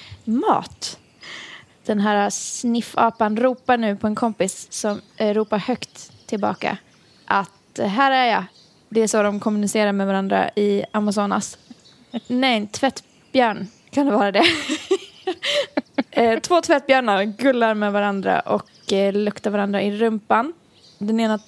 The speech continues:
tvättbjörnen tafsar <laughs> mellan benen på den andra. Och där var bråket igång. Han hade gått ett steg för långt.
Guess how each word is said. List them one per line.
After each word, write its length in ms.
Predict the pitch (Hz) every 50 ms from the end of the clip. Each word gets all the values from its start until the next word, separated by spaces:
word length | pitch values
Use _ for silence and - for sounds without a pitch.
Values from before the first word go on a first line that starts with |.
| - _ - -
tvättbjörnen 640 | - - 226 214 - - 208 202 202 202 196 196 202 - _ _
tafsar 680 | - - 320 311 311 - 311 - - 349 320 233 185 185 - _ _ _ -
<laughs> 260 | - - - - -
mellan 360 | - 262 277 302 311 330 269 233
benen 420 | 269 277 285 247 208 196 190 208
på 100 | - 233
den 140 | 214 208 220
andra. 360 | 240 247 233 202 185 214 202 - - - - -
Och 260 | - - 220 - - - 208
där 320 | 208 196 233 226 220 208
var 160 | 202 202 202 196
bråket 380 | 196 220 208 202 - 208 -
igång. 480 | 202 196 202 240 233 190 175 160 - - - _ _ _
Han 320 | - - 226 214 214 214 - - _
hade 180 | - - 214 -
gått 280 | - 202 196 - - -
ett 200 | - 110 - -
steg 280 | - - 101 82 80
för 80 | - -
långt. 380 | 107 101 185 - - - -